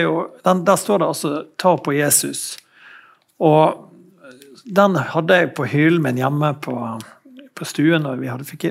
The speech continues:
fikk noen gjester, og jeg, og så fant jeg ut at den må jeg faen meg ta vekk, for det, det kan jo misforstås. <laughs> At jeg har religiøs litteratur.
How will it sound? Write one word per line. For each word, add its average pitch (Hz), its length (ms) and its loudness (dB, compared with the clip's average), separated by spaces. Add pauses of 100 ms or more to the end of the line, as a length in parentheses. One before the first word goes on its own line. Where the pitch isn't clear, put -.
fikk - 200 -8
noen 135 160 -8
gjester, 131 380 -4
og 135 160 -6
jeg, 147 160 -6 (680)
og - 60 -12
så - 160 -4 (320)
fant - 240 -10
jeg 156 80 -4
ut - 80 -10
at 139 60 -6
den 151 140 -2
må 143 120 -4
jeg 135 100 -4
faen 147 260 -8
meg 143 120 -10
ta - 100 -6
vekk, - 400 -8
for - 200 -14
det, 151 200 -8
det 147 120 -10
kan 151 100 -4
jo 131 80 -6
misforstås. - 600 -8 (420)
<laughs> - 480 -10
At 143 100 -8
jeg 143 140 -4
har 147 160 -2
religiøs 160 560 2
litteratur. 127 480 -6